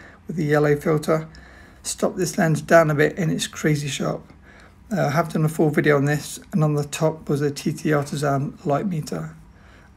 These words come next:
I think in these photos, the film camera really kicks ass, where in some of the others, let me know in the comments, but I think the mobile phone had the advantage.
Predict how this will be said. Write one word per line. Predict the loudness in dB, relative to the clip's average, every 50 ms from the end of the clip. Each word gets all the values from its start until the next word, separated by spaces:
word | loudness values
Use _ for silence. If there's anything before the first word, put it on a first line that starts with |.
| -20 -20 -20 -20 -20 -20 -20 -20 -20 -20 -20 -20 -20 -14 -10
I | -10
think | -10 -2 -2 -2 -2 -2 -4 -8 -12 -14 -20 -6 0
in | 2 4 4
these | 4 4 2 2
photos, | 0 -2 -2 -2 2 2 4 4 4 2 0 -6
the | -6 -2 -2 -2 -2
film | -4 -4 0 2 2 2 2
camera | 0 0 0 0 2
really | 2 0 0 -2
kicks | -4 -4 -4 -4 -4 0 0
ass, | 2 2 2 0 -4 -6 -8 -10 -14 -16 -8 -6 -2
where | 0 0 2 2 2 0 -2 -4 -6 -14 -20 -20 -20 -20 -20 -20 -20 -20 -20 -20 -20 _ -8 -4
in | -4 -2 0
some | 0 2
of | 4 4
the | 4
others, | 6 4 4 2 2 -4 -6 -2
let | 0 0 2
me | 2
know | 2 2
in | 2
the | 0
comments, | 0 0 0 2 2 0 -2 -4
but | -4 0 2
I | 2 2 0
think | -2 -2 0 0
the | 0
mobile | 0 0 0 0 -2 -4
phone | -2 0 0 0 2 0 -2
had | -2 -4 -6 -4
the | 0 0 -2
advantage. | -2 0 -2 -2 -2 -2 -4 -8 -12 -10 -12 -14 -14